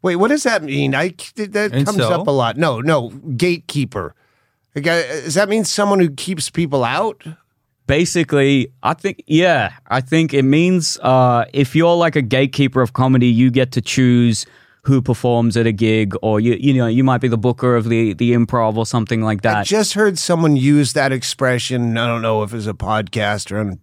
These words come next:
Speaker 1: T V, but however he said it, I go, "I don't think you know what that word means." I mean, I know I don't know what it means, but the way you just said, "I'm just like a gatekeeper," I go, "That doesn't make sense in the sentence."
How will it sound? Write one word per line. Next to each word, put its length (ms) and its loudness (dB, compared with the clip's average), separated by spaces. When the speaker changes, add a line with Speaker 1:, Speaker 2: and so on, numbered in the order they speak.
Speaker 1:
T 260 -6
V, 160 -4
but 280 -8
however 420 0
he 100 2
said 260 -2
it, 120 0
I 100 0
go, 180 2
"I 120 -2
don't 120 -2
think 180 -4
you 60 0
know 140 2
what 140 0
that 180 0
word 300 0
means." 420 -6
I 60 -4
mean, 220 2
I 160 -2
know 380 -2
I 60 0
don't 200 0
know 100 0
what 120 -2
it 60 -6
means, 280 -4
but 160 -4
the 80 -2
way 160 2
you 180 0
just 300 0
said, 280 0
"I'm 180 -2
just 220 -2
like 160 -2
a 60 -4
gatekeeper," 760 -4
I 80 -2
go, 260 -2
"That 240 -2
doesn't 300 -2
make 180 -2
sense 400 -2
in 80 -2
the 100 -4
sentence." 720 -6